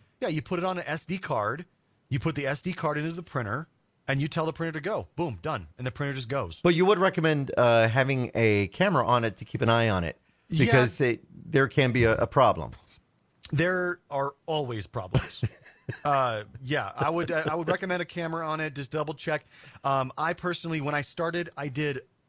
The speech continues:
Speaker 1: uh, a camera, and then I also had my printer hooked up to a, uh, a Z-Wave, uh, power switch.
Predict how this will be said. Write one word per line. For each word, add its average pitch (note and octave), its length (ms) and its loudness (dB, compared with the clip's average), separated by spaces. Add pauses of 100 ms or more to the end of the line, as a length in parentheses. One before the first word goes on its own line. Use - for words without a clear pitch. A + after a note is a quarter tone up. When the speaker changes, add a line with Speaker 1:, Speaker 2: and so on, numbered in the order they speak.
(260)
Speaker 1:
uh, B2+ 200 -2
a A#2+ 40 -2
camera, F#3 580 -4
and C#3+ 140 -6
then D3 80 -4
I D3 120 -2
also D#3 280 -4
had C3+ 340 -4
my B2+ 140 -6
printer D#3+ 320 -6
hooked D#3 240 -6
up C#3+ 140 -4
to C#3+ 280 -6
a, A#2+ 300 -4 (600)
uh, C3 160 -2
a C3 120 -2
Z-Wave, E3 800 -4
uh, B2 140 -4
power E3 380 -6
switch. - 500 -12